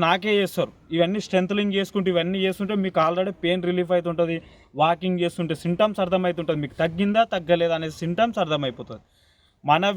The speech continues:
వీడియో నచ్చినట్లయితే like and share, సబ్స్క్రైబ్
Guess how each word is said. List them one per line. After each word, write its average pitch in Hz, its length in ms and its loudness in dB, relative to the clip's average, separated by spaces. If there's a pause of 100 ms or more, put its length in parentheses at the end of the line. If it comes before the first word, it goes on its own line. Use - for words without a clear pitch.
వీడియో 220 260 0 (120)
నచ్చినట్లయితే 180 760 2 (1160)
like 160 300 2
and 208 160 -2
share, 202 240 0
సబ్స్క్రైబ్ 170 400 2